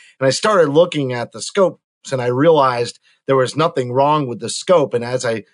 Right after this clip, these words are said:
started talking with them, the complaint on every single one was that there was a dark image. Turns out it was the light cord, and nobody had checked the light cord to make sure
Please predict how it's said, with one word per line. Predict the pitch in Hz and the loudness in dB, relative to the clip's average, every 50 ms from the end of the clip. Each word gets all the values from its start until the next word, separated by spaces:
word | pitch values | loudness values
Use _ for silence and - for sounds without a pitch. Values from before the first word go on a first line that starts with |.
| _ _ - | _ _ -16
started | - - 175 160 151 139 - - | -4 0 0 2 2 0 -2 0
talking | 139 139 156 151 - 151 135 127 120 | 0 0 0 -2 -2 -6 -8 -8 -8
with | 120 120 113 104 | -10 -10 -10 -10
them, | 120 120 117 117 110 | -12 -10 -10 -10 -10
the | 113 - | -12 -10
complaint | - - 135 123 - - - 262 254 165 139 123 - | -8 -8 -8 -8 -8 -4 0 2 2 2 0 -2 -6
on | - 117 120 117 131 | -10 -10 -8 -4 -2
every | 139 135 135 127 117 | -2 0 0 -2 -4
single | - - 135 127 117 123 117 110 | -4 -6 -4 -2 -2 -2 -2 0
one | 117 135 147 147 139 131 120 117 113 - _ _ _ _ _ _ _ | 2 2 2 2 2 0 -2 -4 -6 -8 _ _ _ _ _ _ _
was | 123 127 127 120 113 107 101 95 - 139 | 2 4 4 4 2 -2 -6 -10 -10 -6
that | - 143 131 127 120 - | -2 -2 -2 -2 -2 0
there | 143 131 127 123 | 2 2 2 2
was | 113 113 120 120 120 117 117 104 - - - | 2 2 2 2 2 2 0 -2 -6 -10 -10
a | 131 123 117 113 104 | -10 -10 -10 -12 -12
dark | - - 139 131 131 127 120 120 - - - _ _ | -6 -2 0 2 2 2 0 -2 -6 -12 -18 _ _
image. | - 175 175 160 135 110 101 101 - - - _ - - _ _ | -2 0 0 0 -2 -4 -4 -6 -8 -8 -10 _ -20 -20 _ _
Turns | - 165 156 147 139 131 127 165 | -4 -2 0 0 0 0 0 2
out | - - 156 156 - - | 2 2 2 0 -2 -2
it | 135 139 | -4 -2
was | 139 131 117 101 - | -2 -2 -4 -4 -2
the | 123 117 | -4 -2
light | 113 123 139 147 147 143 - | 2 2 2 2 0 -2 -8
cord, | - - 127 113 110 107 110 113 143 160 - _ - - _ - | -10 -8 -6 -4 -4 -4 -4 -4 -4 -6 -8 _ -20 -18 _ -8
and | 113 123 120 | -8 -4 -2
nobody | 135 143 147 131 139 135 127 120 | 0 0 0 0 0 -2 -2 -4
had | 107 - 123 113 107 - | -4 -4 -4 -4 -6 -4
checked | - - 135 123 - - - - _ _ _ _ _ - | -4 -4 -2 -4 -4 -8 -16 -20 _ _ _ _ _ 0
the | 127 120 | 0 2
light | 117 123 127 131 135 131 | 4 4 2 2 2 0
cord | - - 127 120 113 104 | -2 0 0 0 0 -2
to | 110 | -4
make | 113 120 117 98 | -6 -6 -6 -6
sure | - - 131 123 117 117 113 110 104 - | -6 -2 0 0 0 2 0 0 -2 -4